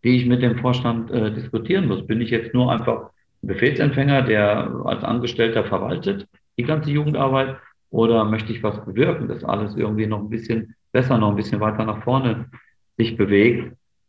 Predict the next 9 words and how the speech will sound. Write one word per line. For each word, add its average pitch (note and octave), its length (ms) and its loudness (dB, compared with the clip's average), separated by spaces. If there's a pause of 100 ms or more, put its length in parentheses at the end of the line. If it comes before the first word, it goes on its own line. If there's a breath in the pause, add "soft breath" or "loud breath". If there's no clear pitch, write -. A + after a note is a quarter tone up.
(240)
Und A2 360 2
dieser A2 300 2
Findungsprozess, B2 1000 2 (340 loud breath)
der A2 140 4
umfasst A#2 440 -2
eben A2+ 300 -2
Aufgaben, B2+ 880 0 (160)
Werte, C#3 800 2 (520)
Ideen B2+ 640 2